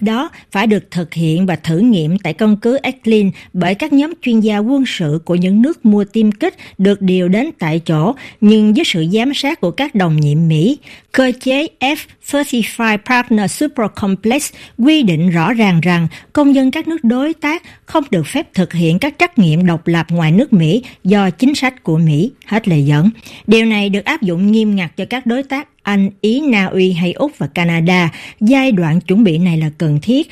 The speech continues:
để giúp máy bay tránh được tầm rà soát của các radar, tầm bắn của tên lửa và cho phép bắn trúng mục tiêu. Theo một phi công Pháp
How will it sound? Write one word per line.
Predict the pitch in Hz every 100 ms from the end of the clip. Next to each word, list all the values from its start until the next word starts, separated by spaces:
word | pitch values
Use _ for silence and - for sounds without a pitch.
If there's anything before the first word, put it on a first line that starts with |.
| - -
để | 175
giúp | 214 -
máy | 277 285
bay | 302 190 185
tránh | 240 294
được | 240 -
tầm | 185 160 160
rà | 160 151
soát | - 262 285
của | 170
các | 254 269
radar, | 208 180 180 196 185 - - -
tầm | 208 214
bắn | 254 330
của | 262 269
tên | 262 240
lửa | 175 151 196 - -
và | 170 180 170 165
cho | 208 190
phép | 254 269
bắn | 202 233 -
trúng | 233 294
mục | 202 - -
tiêu. | 196 190 - - - -
Theo | 220 208 190
một | 151
phi | - 208
công | - 190 170
Pháp | 214 233